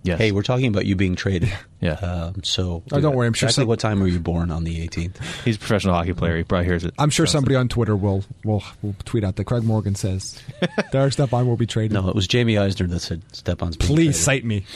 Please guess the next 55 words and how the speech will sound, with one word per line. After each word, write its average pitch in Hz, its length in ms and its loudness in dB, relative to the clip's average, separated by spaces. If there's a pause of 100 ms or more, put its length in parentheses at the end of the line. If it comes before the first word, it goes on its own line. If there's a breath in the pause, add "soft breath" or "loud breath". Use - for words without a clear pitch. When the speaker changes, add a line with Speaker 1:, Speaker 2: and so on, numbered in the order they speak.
(260 loud breath)
Speaker 1:
Um, 98 240 4
Speaker 3:
You 147 80 2
got 131 120 2
laughed 120 260 2
at. 104 160 -2
Speaker 1:
Jamie 110 320 4
would 101 120 4
love 101 380 4
the, 98 240 4
uh, 90 80 4
attention. 95 440 0 (420 loud breath)
Speaker 3:
D- - 80 -4
Speaker 1:
Brandon 127 480 4
Sparks 110 500 0
writes 90 240 0
in, 82 220 0
"How 98 200 2
much 127 220 2
will 120 100 4
Zucker 110 340 2
cost? 98 360 2
And 104 100 4
if 117 120 0
the 135 80 0
trade 120 240 2
happens, 123 420 2
when 110 180 4
is 110 120 2
it 117 80 0
most 101 280 2
likely 98 280 0
to 113 200 0
occur? 90 320 0
Draft, 90 380 0 (180)
July 85 440 0
first, 87 320 -4
et - 80 -10
cetera" 85 380 0
I 90 100 2
would 90 160 0
say 80 480 0
Speaker 2:
Draft. 78 260 -6
Speaker 1:
this 87 160 -2
week, 82 340 -2
yeah. 80 280 -2
Speaker 3:
Yeah, 101 220 0
I'd 98 80 -2
say 98 120 -4
that 87 180 -4 (340)
the 87 280 -4 (180)
Wild 92 280 0
would 80 80 -4
like 76 160 -6
the - 60 -14
pick. - 300 -6